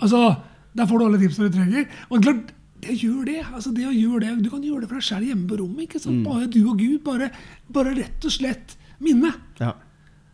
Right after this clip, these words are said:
Speaker 1: Da er skjærtorsdagen, eh, gull, for det var da det faktisk ble innstiftet, og det, da satt de rundt bordet, ikke sant, på den øvre salen der.
Speaker 2: Mm.
Speaker 1: Gutta. Og det, det er sterke saker.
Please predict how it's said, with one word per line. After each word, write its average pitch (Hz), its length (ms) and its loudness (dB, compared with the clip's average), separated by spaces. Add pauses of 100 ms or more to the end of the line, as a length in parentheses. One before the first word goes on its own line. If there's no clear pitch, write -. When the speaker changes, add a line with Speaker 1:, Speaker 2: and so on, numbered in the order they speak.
(180)
Speaker 1:
Da 254 220 0
er 226 40 0
skjærtorsdagen, 220 680 0
eh, 226 240 0
gull, 202 240 6
for 190 80 4
det 233 160 4
var 190 200 6
da - 0 -
det 202 140 2
faktisk 180 280 0
ble 220 100 2
innstiftet, 165 500 -2
og 214 80 0
det, 233 180 -2
da 240 100 0
satt - 240 -6
de 247 120 -2
rundt 208 140 0
bordet, 180 300 -8
ikke 226 100 -12
sant, 202 180 -6
på 214 80 -10
den 214 120 -6
øvre 175 200 -10
salen 170 300 -12
der. 202 120 -12 (340)
Speaker 2:
Mm. 139 280 -4 (100)
Speaker 1:
Gutta. 202 280 -10 (600)
Og - 60 -18
det, 381 500 -2
det 359 80 -4
er 403 80 -6
sterke 254 300 -2
saker. 147 240 2